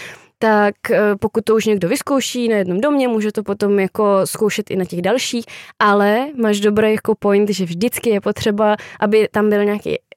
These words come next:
expert, ať už je to třeba ten architekt nebo nějaký jiný odborník, třeba v oblasti energie, jsou to energetici, který prostě řeknou, "Ano, pro tuhle konkrétní čtvrť nebo pro tuhle konkrétní vesnici nebo tenhle konkrétní dům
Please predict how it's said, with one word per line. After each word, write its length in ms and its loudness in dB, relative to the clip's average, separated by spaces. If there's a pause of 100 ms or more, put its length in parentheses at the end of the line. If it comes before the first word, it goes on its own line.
(200)
expert, 480 -2
ať 100 -10
už 120 -10
je 40 -18
to 60 -20
třeba 260 -10
ten 240 -6
architekt 520 -4
nebo 180 0
nějaký 360 -2
jiný 240 0
odborník, 480 0
třeba 240 -4
v 160 -12
oblasti 400 -2
energie, 580 2
jsou 200 -4
to 260 -6
energetici, 720 0 (460)
který 200 0
prostě 300 -4
řeknou, 300 2
"Ano, 240 2
pro 160 -2 (120)
tuhle 260 2
konkrétní 540 -2
čtvrť 460 -6
nebo 260 0
pro 140 -4
tuhle 300 -2
konkrétní 580 -4
vesnici 540 -2
nebo 180 -2
tenhle 240 -2
konkrétní 520 -8
dům 280 0